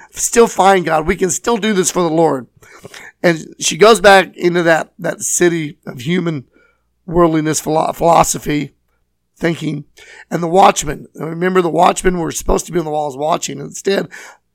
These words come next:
these aren't faithful watchmen. These are the religious leaders that are doing their own thing. And they found the bride and they struck and wounded her.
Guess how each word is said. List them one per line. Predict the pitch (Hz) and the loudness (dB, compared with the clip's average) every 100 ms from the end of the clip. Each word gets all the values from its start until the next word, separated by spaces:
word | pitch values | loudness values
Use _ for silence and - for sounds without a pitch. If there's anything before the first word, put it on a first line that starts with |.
| _ _ _ | _ _ _
these | 160 180 | -6 2
aren't | 208 196 | 2 4
faithful | 208 196 - | 4 4 2
watchmen. | 170 160 156 - 147 | -2 -2 -4 -8 -6
These | 185 170 | -2 2
are | 180 - - - _ | 0 0 -16 -20 _
the | 151 165 | -2 -2
religious | 151 165 359 185 - - - - _ _ _ _ _ _ | -2 -2 -2 0 -2 -4 -8 -14 _ _ _ _ _ _
leaders | 156 180 190 147 131 127 - _ _ _ _ _ _ _ _ _ _ _ - | -2 0 0 -4 -8 -14 -18 _ _ _ _ _ _ _ _ _ _ _ -6
that | 160 | -4
are | 151 139 - 156 | -4 -6 -12 -10
doing | 127 180 185 | 0 2 2
their | 165 165 | 0 0
own | 170 156 | -2 0
thing. | - 147 - - _ _ _ _ _ _ _ _ _ _ _ _ _ | -2 -2 -4 -12 _ _ _ _ _ _ _ _ _ _ _ _ _
And | 170 | -6
they | 156 139 | -4 -4
found | - 185 196 190 151 | 0 4 4 4 -2
the | 165 | -8
bride | 135 147 143 147 143 - _ _ _ _ | -2 0 0 -2 -6 -10 _ _ _ _
and | 135 | -8
they | 131 | -8
struck | 123 - 180 - | -10 0 0 0
and | - 147 | -6 -6
wounded | 156 156 139 | -6 -4 -6
her. | - | -8